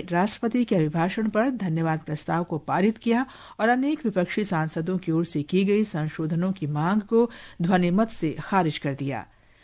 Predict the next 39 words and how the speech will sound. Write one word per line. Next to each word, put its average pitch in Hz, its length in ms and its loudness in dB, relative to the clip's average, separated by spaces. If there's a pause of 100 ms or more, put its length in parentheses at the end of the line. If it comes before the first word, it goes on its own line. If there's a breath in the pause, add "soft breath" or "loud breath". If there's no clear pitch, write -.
(140 soft breath)
बाद 185 300 2
में 277 140 0
राज्यसभा 170 580 0
को 233 240 2
दिन 165 240 0
भर 247 160 2
के 285 140 -2
लिए 147 120 0
स्थगित 151 420 -6
कर 151 180 -4
दिया 131 300 -6
गया। 127 220 -6 (800 soft breath)
कांग्रेस 277 400 2
ने 349 120 0
आज 214 280 2
संसद 202 400 0
के 233 200 2
दोनों 196 320 2
सदनों 190 380 0
की 220 180 -2
संयुक्त 175 400 -4
बैठक 156 420 -4
में 202 200 2
राष्ट्रपति 160 560 -2
के 165 120 -4
अभिभाषण 160 500 0
पर 226 240 2 (340 loud breath)
प्रधानमंत्री 254 680 0
नरेंद्र 196 420 2
मोदी 165 280 0
के 208 240 0
राज्यसभा 175 680 0
में 254 200 2
दिए 165 180 2
गए 170 180 -2
जवाब 156 480 -2
की 202 100 0
आलोचना 156 580 -2
की। 113 260 -12